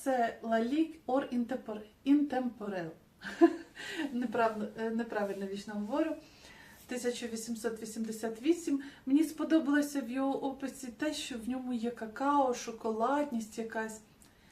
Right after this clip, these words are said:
І він дійсно такий насичений, пряний, шоколадний, зі спеціями.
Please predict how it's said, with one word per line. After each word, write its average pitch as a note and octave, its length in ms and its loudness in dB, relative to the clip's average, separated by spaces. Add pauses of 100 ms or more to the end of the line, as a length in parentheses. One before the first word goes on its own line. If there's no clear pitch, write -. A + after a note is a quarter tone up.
(300)
І A#3+ 100 -4
він D4+ 200 10
дійсно A#3 540 2 (460)
такий B3 400 0 (220)
насичений, B3 840 0
пряний, A#3+ 580 2
шоколадний, A3+ 840 0 (400)
зі A3 180 -4
спеціями. A#3 920 -2